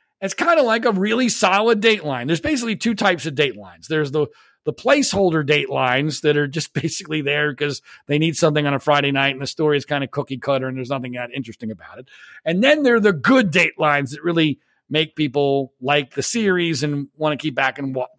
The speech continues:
keep, keep watching. And I would put the Murdaugh case into the good Dateline category, but I would not put it into the category of stories that really beg from a news perspective to be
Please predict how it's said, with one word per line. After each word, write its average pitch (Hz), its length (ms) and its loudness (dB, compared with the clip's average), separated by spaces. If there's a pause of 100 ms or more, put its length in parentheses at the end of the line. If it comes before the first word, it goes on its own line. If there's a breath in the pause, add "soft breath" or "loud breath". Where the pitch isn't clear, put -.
(160)
keep, 160 260 -4 (140)
keep 160 180 -4
watching. 151 640 -2 (440 soft breath)
And 208 100 0
I 262 80 6
would 277 180 -2
put 233 220 2
the 208 60 -2
Murdaugh 185 420 2
case 156 340 -4
into 160 200 -2
the 151 120 -6
good 170 540 2 (300)
Dateline 151 720 -2
category, 143 640 -2
but 180 120 -2
I 185 60 4
would 208 180 0
not 370 300 4
put 208 220 2
it 170 140 -2
into 139 260 -4
the 156 80 -14
category 139 720 -4 (340 loud breath)
of 180 140 -2
stories 214 600 2 (240 soft breath)
that 180 120 -4
really 214 260 0
beg 180 640 -2 (240)
from 165 140 0
a 160 60 4
news 247 400 4
perspective 151 720 -4 (340 soft breath)
to 175 120 0
be 170 440 -4